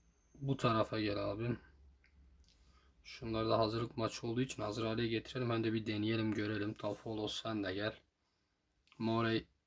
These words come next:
sen de gel. Becir sen de gel. Değişiklik sayısına izin vermedi. Neyse.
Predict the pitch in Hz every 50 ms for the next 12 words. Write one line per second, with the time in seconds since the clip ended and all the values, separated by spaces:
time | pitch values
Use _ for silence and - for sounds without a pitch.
0 | _ _ _ _ - - - - - 120 113 113 107 98 95 95 95 104 107 113
1 | 107 107 110 113 113 113 113 113 120 120 - - - _ _ _ - - - -
2 | - - - - - - 123 113 113 107 95 98 95 98 107 113 117 127 - -
3 | - - - _ _ _ - 107 101 - - - - - - 104 101 - - 117
4 | 113 113 117 104 104 104 101 107 104 - 107 131 147 135 113 - 120